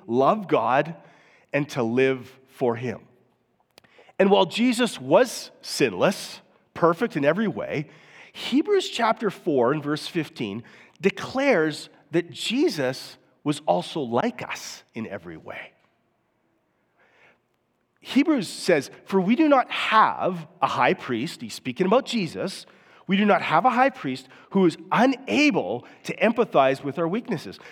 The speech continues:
but we have one who has been tempted in every way, just as we are, yet he did not sin." Let us then approach God's throne of grace with confidence so that we may receive mercy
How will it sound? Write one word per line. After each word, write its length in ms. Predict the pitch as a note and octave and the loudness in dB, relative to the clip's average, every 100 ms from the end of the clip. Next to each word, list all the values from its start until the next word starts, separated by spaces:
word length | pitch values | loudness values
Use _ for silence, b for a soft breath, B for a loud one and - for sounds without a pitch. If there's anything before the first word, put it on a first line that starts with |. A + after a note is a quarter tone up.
| B | B
but 120 | E3+ | 0
we 180 | F3 A#3+ | 2 2
have 280 | A3+ A#3+ D3 | 6 4 4
one 220 | D#3+ G#3+ | 2 2
who 140 | F#3+ F3 | 2 0
has 100 | C3 | 0
been 220 | A#2+ G#2+ | -6 -6
tempted 500 | - - D4 - G#3 | -8 -6 -4 -2 -2
in 140 | D#3+ G3 | -2 -2
every 300 | B3+ D#4 C#4 | -2 0 0
way, 260 | C3+ A2+ | 0 -2
just 320 | C3+ C4+ C#4+ | -2 -6 -6
as 160 | D#4+ F#3+ | -6 -6
we 280 | E3+ D#4 D4+ | -6 -2 0
are, 320 | G#2 B2 F#3 B B | 2 2 0 B B
yet 160 | A3 G#3+ | -4 -4
he 160 | - E4 | -2 -2
did 140 | F4+ | 2
not 220 | A#3 - | 2 2
sin." 480 | - - E2+ C3 G3+ - _ _ b b b b | -8 -12 -10 -8 -10 -12 _ _ b b b b
Let 200 | F3+ C#4 | 4 4
us 160 | C4+ - | 0 0
then 160 | G#3+ | 0
approach 560 | D3 - - C4+ - - | 0 -2 2 2 0 -6
God's 320 | F#3 F3 D#3+ | -2 -2 -4
throne 280 | - D3+ D3 | -4 -2 -2
of 140 | B2 | -4
grace 340 | A#2 A2+ A2+ - | -4 -4 -4 -10
with 160 | G2 | -16
confidence 680 | - A2+ F#3 G#3 B2 G#2+ - B B B | -12 -2 0 -2 -6 -10 -12 B B B
so 220 | - F3 | 0 2
that 260 | D#3 - | 2 0
we 200 | D3 A3+ | -4 -4
may 260 | A3+ G3 F#3+ | -2 -2 -2
receive 580 | C3 G#2 - A#2 G#2 F#2 | -4 -8 -10 -8 -8 -8
mercy 640 | G#2+ A#2+ G3 - G#3 G3 | -6 -4 -4 -6 -8 -10